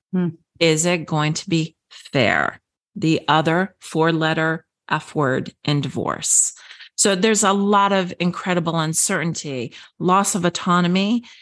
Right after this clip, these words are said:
Speaker 2: and decisions that they'll be asked to make that have long-lasting consequences.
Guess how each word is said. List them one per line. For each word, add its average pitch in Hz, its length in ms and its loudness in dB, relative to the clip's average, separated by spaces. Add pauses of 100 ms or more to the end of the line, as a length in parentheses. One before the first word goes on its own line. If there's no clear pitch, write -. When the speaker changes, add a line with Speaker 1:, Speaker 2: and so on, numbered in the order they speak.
(240)
Speaker 2:
and 175 140 0
decisions 214 1000 0
that 170 360 -2
they'll 175 120 0
be 170 180 2
asked 160 360 -2
to 190 80 -4
make 185 320 -2
that 170 180 -4
have 170 320 -2
long-lasting 170 1160 -2
consequences. - 1200 -2